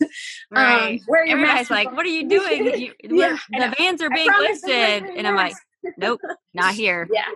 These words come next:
Speaker 1: yeah, I know.
Speaker 2: <laughs>
Speaker 1: Um, but yeah, it's just make sure that you really take your time. And I'll talk about this a little later, um, about what my program's about, but really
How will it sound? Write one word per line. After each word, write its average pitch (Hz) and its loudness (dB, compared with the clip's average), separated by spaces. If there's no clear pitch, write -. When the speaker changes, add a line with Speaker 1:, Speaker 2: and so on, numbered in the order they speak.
Speaker 1:
yeah, - -6
I - 0
know. 302 0
Speaker 2:
<laughs> - -10
Speaker 1:
Um, 247 2
but 285 2
yeah, 311 4
it's 240 -8
just - -6
make 247 -2
sure 302 0
that 202 2
you 233 -2
really 226 4
take 220 -2
your 226 2
time. 220 -2
And 196 -4
I'll 196 -2
talk 226 -2
about 214 -2
this 208 -6
a 202 2
little 202 0
later, 196 6
um, 190 -4
about 240 6
what - -8
my 202 -2
program's 359 4
about, 220 2
but 214 4
really 302 0